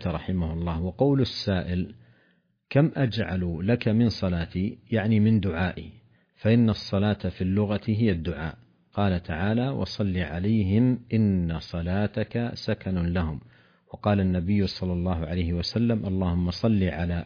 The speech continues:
آل أبي أوفى". وقالت امرأة: "صل علي يا رسول الله وعلى زوجي"، فقال صلى الله عليه وسلم: "صلى الله عليك وعلى زوجك". فيكون مقصود السائل:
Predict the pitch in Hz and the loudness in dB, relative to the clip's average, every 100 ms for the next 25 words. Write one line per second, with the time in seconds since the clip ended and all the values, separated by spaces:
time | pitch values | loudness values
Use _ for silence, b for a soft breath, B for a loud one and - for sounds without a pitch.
0 | - 117 127 131 135 104 98 98 87 - | -2 2 2 2 2 2 2 2 0 -2
1 | 71 - b b b b b b - 101 | -10 -12 b b b b b b -6 -4
2 | - 127 127 104 104 104 107 110 113 101 | 0 2 2 2 2 2 0 0 0 -2
3 | - 139 120 98 92 107 101 92 87 85 | 0 2 4 2 2 2 2 2 0 -2
4 | - 92 90 95 85 92 90 98 92 87 | -2 0 0 0 0 -2 -2 0 0 0
5 | 110 101 87 98 - - 87 107 101 - | 0 0 0 -2 -2 -6 -2 0 0 -2
6 | 101 92 92 95 92 85 90 92 90 90 | -4 -2 -2 -2 -2 -2 -2 -2 -2 -4
7 | - 113 123 139 151 B B B - - | -2 0 0 0 -4 B B B -8 0
8 | 113 101 92 95 92 85 80 90 92 - | 2 2 2 0 0 -2 -2 -2 -4 -4
9 | 90 82 85 90 104 - 92 92 80 71 | -4 -4 -4 -2 -4 -6 -6 -4 -4 -8
10 | - - b b b b b b b - | -12 -20 b b b b b b b 4
11 | 117 120 - 151 139 117 - - 139 113 | 6 6 4 4 6 2 0 -2 2 2
12 | - - 98 87 95 95 | 0 0 0 0 -2 -2